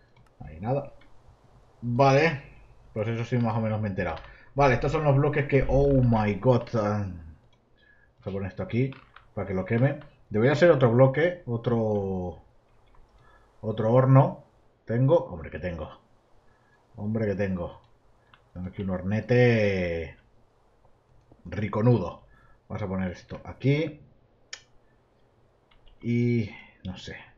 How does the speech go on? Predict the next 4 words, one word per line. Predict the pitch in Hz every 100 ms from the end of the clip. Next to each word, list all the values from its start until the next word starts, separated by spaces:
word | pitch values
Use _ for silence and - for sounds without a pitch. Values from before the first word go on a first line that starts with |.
| _ - - - - - -
Esto | - -
así. | 85 - 117 123 - _ _ _ _ _ _ _ _ _ _ _ _ -
Y | 87
así. | - 90 -